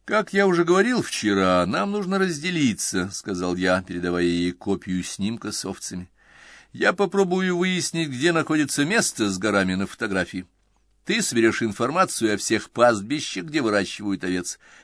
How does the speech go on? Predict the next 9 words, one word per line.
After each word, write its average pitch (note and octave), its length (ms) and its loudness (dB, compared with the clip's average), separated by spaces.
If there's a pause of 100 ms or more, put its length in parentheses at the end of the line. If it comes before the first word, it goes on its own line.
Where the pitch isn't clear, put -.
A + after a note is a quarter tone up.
Как A#2 260 0
действовать, F#2+ 500 0
думаю, F#2 360 -4 (200)
объяснять F#2 640 -4
не F#2 80 -2
нужно. D#3 440 -4 (280)
Самая, A3 640 2
казалось F#3 340 -2
бы, E3 180 0